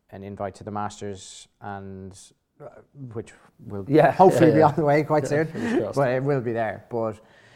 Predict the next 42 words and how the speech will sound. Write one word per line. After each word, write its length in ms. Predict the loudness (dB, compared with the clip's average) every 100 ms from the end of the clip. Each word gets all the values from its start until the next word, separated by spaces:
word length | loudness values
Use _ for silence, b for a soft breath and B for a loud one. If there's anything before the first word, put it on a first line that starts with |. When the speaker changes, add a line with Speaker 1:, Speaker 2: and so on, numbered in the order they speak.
| b b b _ _ _
Speaker 1:
um, 680 | -6 -2 -2 -4 -6 -10 -12 -18 _ _ _ _ _ _ _
was 280 | -10 -10 -6
that 260 | -2 -2 -4
starting 500 | 0 2 2 -2 -10
to 80 | -8
come 200 | -6 -4
into 240 | -6 -6
both 300 | -2 -2 0
of 60 | -2
your 120 | 0
heads, 480 | 2 0 -4 -16 _ _ _
or 600 | -6 -2 0 2 0 -2 -8 -12
did 160 | -4
that 180 | -2 -2
maybe 260 | -4 -6 -6
happen 380 | -8 -8 -8 -10
at 120 | -12
the 120 | -12
end 180 | -10 -10
of 80 | -12
the 60 | -10
first 280 | -10 -8
eighteen 400 | -10 -10 -10 -10
where 100 | -10
you're 120 | -6 -6
actually, 420 | -6 -10 -12 -12
you 220 | -10 -8
and 180 | -8 -12
you, 160 | -14 -12
in 160 | -12
that 180 | -8 -8
instance, 400 | -8 -14 -20 -18
were, 200 | -18 -18 -14
were 120 | -12
Speaker 2:
Yeah. 60 |
Speaker 1:
sleeping 360 | -12 -12 -12 -12
on 120 | -12
a 40 | -10
lead? 320 | -10 -12 -18 _ _ _ _
Was 120 | -18
it 80 | -10
like 300 | -8 -8 -12